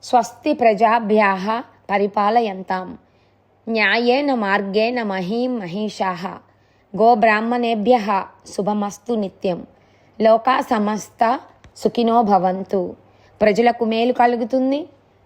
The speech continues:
ప్రజలను పరిపాలకులు న్యాయంగా పరిపాలిస్తారు. పాడి పంటలకు, పశు సంతతికి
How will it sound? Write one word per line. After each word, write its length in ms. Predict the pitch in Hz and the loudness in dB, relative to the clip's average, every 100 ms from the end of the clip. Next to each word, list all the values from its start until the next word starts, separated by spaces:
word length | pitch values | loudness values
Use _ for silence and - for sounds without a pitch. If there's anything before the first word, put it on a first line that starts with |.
| - | -6
ప్రజలను 480 | 220 202 262 254 247 | -2 0 0 0 0
పరిపాలకులు 920 | 208 196 214 233 247 247 247 247 247 - _ _ _ | 0 0 2 4 2 0 -2 -2 -4 -10 _ _ _
న్యాయంగా 500 | 214 214 226 262 262 | -4 0 2 2 2
పరిపాలిస్తారు. 960 | 269 226 190 190 185 196 - 190 185 190 _ _ _ - | 2 0 -2 -2 -2 -6 -6 -4 -4 -10 _ _ _ 0
పాడి 240 | 214 233 | 2 2
పంటలకు, 760 | 240 214 214 226 214 214 202 190 _ _ _ _ 220 | 0 0 0 0 -2 -4 -10 -10 _ _ _ _ -2
పశు 200 | 214 294 | -2 -4
సంతతికి 840 | - 220 220 233 226 - 202 190 | -2 -2 0 -2 -2 -6 -6 -6